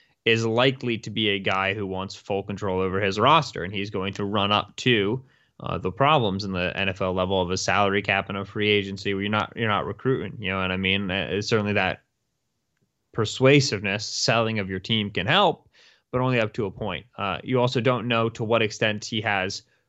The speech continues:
great relationships with top agents. I think that, yeah, as a college coach, uh, especially at a program like Ohio State and certainly Florida as well, uh, you develop some relationship with those agents, but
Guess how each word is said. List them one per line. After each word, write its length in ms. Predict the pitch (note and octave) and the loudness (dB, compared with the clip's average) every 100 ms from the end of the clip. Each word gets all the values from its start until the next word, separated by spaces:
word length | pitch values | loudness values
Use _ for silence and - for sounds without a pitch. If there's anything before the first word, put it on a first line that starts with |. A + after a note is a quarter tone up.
| _ _ _ _ | _ _ _ _
great 460 | - A#2 A#2+ C#3 - | -6 0 4 2 0
relationships 1160 | A2 A2 A#2 A#2 A2+ - F2+ - - - - - _ _ | -6 -2 -2 -4 -8 -6 -6 -8 -12 -12 -12 -18 _ _
with 420 | A#2+ B2+ A#2 - | -4 -2 -2 -6
top 300 | - A2 G#2 G2+ | -4 -2 -2 2
agents. 440 | A2+ A#2 G#3 - | 2 2 -4 -6
I 60 | F#2+ | -6
think 200 | F#2+ G2+ | -6 -2
that, 320 | F2+ - - | -2 -2 -2
yeah, 420 | A2 F2+ G2 F#2+ | 0 2 2 0
as 120 | G#2 | -2
a 60 | F#2+ | -4
college 760 | - G#2+ G#2+ G#2+ G2+ - - - | 0 2 4 2 0 -8 -12 -14
coach, 540 | - B2 B2+ - - - _ - | 0 2 2 -4 -10 -12 _ -4
uh, 140 | A2 A2 | 0 0
especially 360 | - A#2 - | 2 0 0
at 40 | F#2+ | 0
a 20 | |
program 260 | A#2 A2 | 0 0
like 160 | G2 G2 | -2 -2
Ohio 240 | F#2+ F#2 | -2 -2
State 300 | G#2 C3+ C#3+ | 2 4 4
and 120 | G2 G#2 | 2 -8
certainly 240 | D#2 F2+ | -10 -12
Florida 380 | - G2+ F#2+ F2 | -10 -6 -4 -4
as 160 | F2+ | -6
well, 400 | G2+ G2+ G#2 G#2 _ - - _ | -2 2 2 0 _ -20 -20 _
uh, 220 | G#2+ G2+ - | 0 2 0
you 300 | B2 A#2+ G#2+ | 0 2 2
develop 420 | A2 G#2+ G#2+ F#2+ | 0 2 2 2
some 200 | C#3 F3+ | 0 2
relationship 360 | F#2+ G#2+ G#2+ F2+ | 0 -2 -6 -8
with 120 | F#2+ | -6
those 200 | G2 F2+ | -6 -4
agents, 400 | F2 F2+ E2+ - | -6 -6 -10 -8
but 220 | G2 | -6